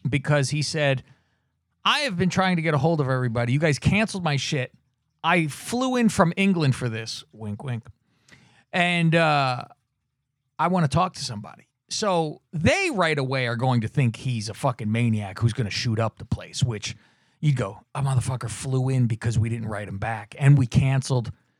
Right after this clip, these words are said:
uh, a service that's getting thousands and thousands of dollars a month.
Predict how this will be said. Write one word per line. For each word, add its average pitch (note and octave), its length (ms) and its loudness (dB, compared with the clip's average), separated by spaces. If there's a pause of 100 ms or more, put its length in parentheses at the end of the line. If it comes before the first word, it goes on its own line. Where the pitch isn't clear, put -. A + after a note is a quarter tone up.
(600)
uh, G#2+ 380 -6 (340)
a C3+ 100 0
service D3 460 0
that's B2+ 200 0
getting B2+ 260 0
thousands B2 680 2
and A#2 140 -2
thousands A2+ 460 -2
of G#2+ 80 -8
dollars A2 380 -4
a A2 40 -6
month. A2+ 340 -2